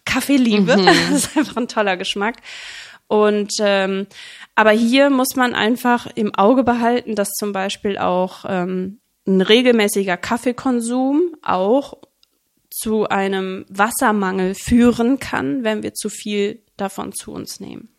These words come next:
Speaker 1: ne? So, jetzt sagen wir mal, okay, Runde ist vorbereitet, wir schlagen ab und wir gehen jetzt mal so eine Golfrunde durch, ja, auch, äh, nicht nur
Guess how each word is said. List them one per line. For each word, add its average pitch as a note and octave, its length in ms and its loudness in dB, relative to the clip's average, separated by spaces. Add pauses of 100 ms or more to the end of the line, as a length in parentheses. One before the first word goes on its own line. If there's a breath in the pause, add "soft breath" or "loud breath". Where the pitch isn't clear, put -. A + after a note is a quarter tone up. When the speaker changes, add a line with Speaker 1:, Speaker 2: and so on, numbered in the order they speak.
Speaker 1:
ne? G#3+ 200 -8 (400 loud breath)
So, C4 160 2
jetzt - 460 -2 (220)
sagen A3+ 280 2
wir A#3 80 2
mal, G#3+ 220 2
okay, C#4 340 4
Runde B3 360 6
ist - 180 -2
vorbereitet, A#3 880 2
wir G3 160 -4
schlagen A3 520 0
ab - 360 0 (480 loud breath)
und A3 340 2
wir G3 100 2
gehen A3+ 240 2
jetzt A3 180 -2
mal G#3 140 0
so G#3 80 -2
eine G3 160 0
Golfrunde G3+ 720 0
durch, G3+ 500 0
ja, A3+ 400 -2
auch, G#3 200 0
äh, F#3+ 200 -2
nicht A3+ 220 -2
nur G#3 180 -6